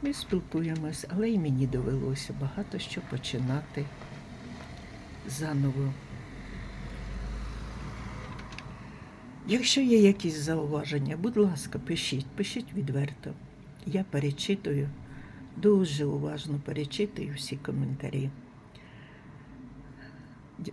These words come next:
вдячна вам за вподобайки, те, що ми називаємо лайками, за коментарі, за підписки, що ділитеся зі своїми знайомими.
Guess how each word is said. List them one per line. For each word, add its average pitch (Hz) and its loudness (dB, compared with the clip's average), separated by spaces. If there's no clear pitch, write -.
вдячна 165 2
вам 147 -2
за 139 0
вподобайки, 180 2
те, 160 0
що - -2
ми 165 -2
називаємо 156 0
лайками, 147 0
за 143 -8
коментарі, 135 0
за 220 0
підписки, 151 -2
що 160 0
ділитеся 160 2
зі 131 -6
своїми 143 2
знайомими. 160 2